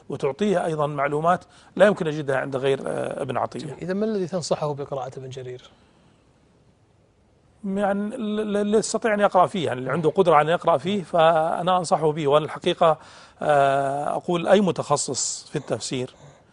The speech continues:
Speaker 1: إذا أراد أن يعرف ما هو التفسير يقرأ تفسير ابن جرير الطبري يتبين له ما هو التفسير، والكلام حول تعريف التفسير والتفسير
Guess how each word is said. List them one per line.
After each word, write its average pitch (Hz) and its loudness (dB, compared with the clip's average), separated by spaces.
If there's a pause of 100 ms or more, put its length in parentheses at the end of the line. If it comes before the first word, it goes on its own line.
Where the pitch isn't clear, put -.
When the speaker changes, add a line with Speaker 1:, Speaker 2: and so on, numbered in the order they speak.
(280)
Speaker 1:
إذا 165 4
أراد 180 8
أن 175 2
يعرف 180 0
ما 196 4
هو 185 8
التفسير - -6 (1080)
يقرأ 190 4
تفسير 147 -6
ابن 139 -6
جرير 143 -6
الطبري 175 -4
يتبين 151 -2
له 139 0
ما 151 2
هو 143 6
التفسير، - -6 (960)
والكلام 165 6
حول 147 0
تعريف 135 -4
التفسير 139 -6
والتفسير 135 -8